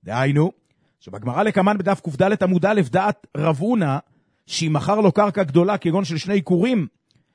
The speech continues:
ומכל היתרונות הצטרף לשיעור של תשעה קבין, עליו להחזיר את הכל,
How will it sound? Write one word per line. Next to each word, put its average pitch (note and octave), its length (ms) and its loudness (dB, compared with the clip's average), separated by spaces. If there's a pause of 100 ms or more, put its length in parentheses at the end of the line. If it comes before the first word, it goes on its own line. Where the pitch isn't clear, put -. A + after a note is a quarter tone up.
(140)
ומכל C3+ 320 0
היתרונות F#3+ 680 2
הצטרף F3 560 -4
לשיעור F#3 320 0
של F3 180 -4
תשעה D#3 260 0
קבין, G#3+ 340 -2
עליו G3+ 220 0
להחזיר F#3+ 360 -2
את G3 100 -2
הכל, F3+ 360 4